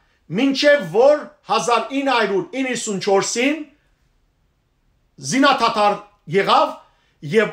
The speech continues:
այդպիսով պատերազմը կանգ առավ։ Բայց ազերիները միշտ փորձեցին հարձակել։ Երկու հազար տասնվեցին ապրիլի ընթացքին չորս օր պատերազմեցան մեզ, մեզ դեմ, իսկ, սիրելի փոքրիկներ,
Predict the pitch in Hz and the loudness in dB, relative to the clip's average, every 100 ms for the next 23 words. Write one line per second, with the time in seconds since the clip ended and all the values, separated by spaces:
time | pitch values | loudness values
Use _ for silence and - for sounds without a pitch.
0 | - 254 269 247 226 262 254 262 - _ | 0 0 0 -4 -4 4 4 4 -2 _
1 | _ _ _ _ _ _ 185 202 220 220 | _ _ _ _ _ _ 0 2 4 2
2 | - 202 233 165 180 180 143 113 - _ | 0 -2 -4 -2 -4 -4 -10 -12 -20 _
3 | _ _ - 196 - 240 254 196 254 247 | _ _ -2 -2 -2 0 2 2 0 2
4 | 277 285 285 - 196 359 - - 262 247 | 2 2 -2 -10 -2 -2 -2 0 2 2
5 | 240 220 240 190 190 - 175 147 131 110 | 0 -2 -4 0 0 0 -6 -6 -12 -14
6 | _ _ _ _ _ _ _ _ _ _ | _ _ _ _ _ _ _ _ _ _
7 | _ 165 - 165 226 214 277 269 247 196 | _ -18 -8 2 2 4 2 4 2 2
8 | 208 208 202 196 196 277 302 302 - _ | 0 0 -2 -2 0 -2 -2 -4 -8 _
9 | - 202 170 220 233 247 226 214 214 262 | -2 0 0 -2 -2 -2 0 -2 -4 -4
10 | 285 - 302 349 - - 247 240 180 170 | -4 -4 -2 0 0 0 2 2 -2 -2
11 | 196 214 208 156 190 - 180 160 127 - | 0 2 0 0 -6 -4 -6 -8 -10 -12
12 | 151 143 131 185 226 233 - _ _ _ | -8 -8 -6 -4 -4 -6 -18 _ _ _
13 | _ _ 196 220 - - _ _ - 208 | _ _ -6 -4 -4 -12 _ _ -10 -2
14 | 208 226 202 185 180 156 196 247 | -2 0 -2 -2 -6 -6 -4 -4